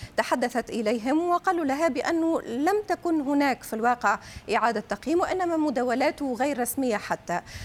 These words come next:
وبالتالي السؤال المطروح، إن لم تكن هناك نية جدية من إدارة بايدن لإعادة تقييم هذه العلاقات، ما الداعي للتصريحات؟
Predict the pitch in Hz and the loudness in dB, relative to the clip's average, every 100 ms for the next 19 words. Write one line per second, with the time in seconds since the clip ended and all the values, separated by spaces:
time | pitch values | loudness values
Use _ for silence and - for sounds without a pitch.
0 | - - 247 254 370 466 349 - - 269 | -12 0 2 2 0 2 2 0 -2 0
1 | 285 254 226 - 302 247 - 262 302 392 | 0 0 -2 -2 0 0 -2 -2 0 0
2 | 370 302 285 269 262 247 208 247 320 285 | -2 0 0 0 0 0 0 0 2 2
3 | 214 - 220 175 285 247 196 202 - 208 | 0 -4 -6 -2 -2 0 -2 -2 -4 0
4 | 233 240 226 202 208 190 208 - 226 349 | 2 2 -2 -4 -4 -4 -4 -2 0 2
5 | 285 233 - - 302 294 202 202 190 185 | 0 -2 -4 -2 2 2 0 -4 -6 -4
6 | 185 190 190 - 226 220 226 - 226 262 | -2 0 -2 2 2 2 -4 -10 -2 -2
7 | 214 247 240 302 302 311 302 - 302 | 0 -2 0 -4 -6 -6 -6 -2 -2